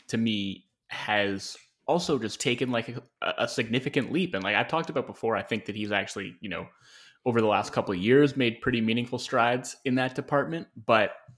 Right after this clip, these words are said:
the extent to which he is manipulating the defense, like, the way that he is looking off defenders, getting them lurching in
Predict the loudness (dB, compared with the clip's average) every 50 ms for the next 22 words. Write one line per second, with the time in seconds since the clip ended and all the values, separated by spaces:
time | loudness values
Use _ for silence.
0 | _ _ -20 -20 -20 -20 _ _ 2 4 4 4 2 0 -4 -2 0 0 0 0
1 | 0 2 2 4 2 2 2 0 -2 -2 -2 -6 -10 -18 -20 -20 _ _ -8 0
2 | 4 6 6 6 4 2 0 2 0 0 0 0 0 2 2 2 2 2 0 -2
3 | -2 -4 -4 -6 -4 -2 -2 -2 -2 -2 -4 -6 -10 -14 -16 _ _ _ _ _
4 | _ _ _ _ _ 0 0 0 2 2 2 4 4 4 4 2 2 0 0 0
5 | -2 -6 -2 0 0 0 2 2 2 2 0 -2 -2 0 0 0 -2 -2 -6 -6
6 | -4 -2 0 0 2 2 2 2 2 0 2 2 4 4 4 2 0 -2 -2 0
7 | 0 0 0 0 0 0 2 2 2 0 -2 -2 -2 -2 -2 0 0 -2 -4